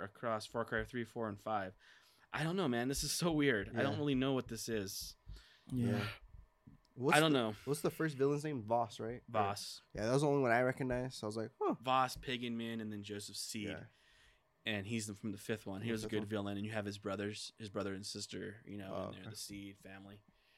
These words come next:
Speaker 2: Gotcha.
Speaker 1: Um, yeah, it's really good. And then they ended it with their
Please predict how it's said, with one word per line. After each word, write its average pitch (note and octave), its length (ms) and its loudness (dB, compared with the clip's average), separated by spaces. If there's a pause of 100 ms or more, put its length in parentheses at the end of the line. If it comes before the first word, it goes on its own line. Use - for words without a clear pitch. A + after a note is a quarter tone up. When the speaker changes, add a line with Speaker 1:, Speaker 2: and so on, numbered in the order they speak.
(300)
Speaker 2:
Gotcha. G#2 300 -4
Speaker 1:
Um, G#2+ 100 -10 (480)
yeah, F#2 120 -12
it's F2+ 160 -16
really G2 120 -10
good. F#2+ 240 -12
And B2 140 -6
then C#3 80 -2
they C3+ 140 -2
ended C#3 320 -4
it B2 200 -4 (1040)
with A#2 160 -8
their A#2 240 0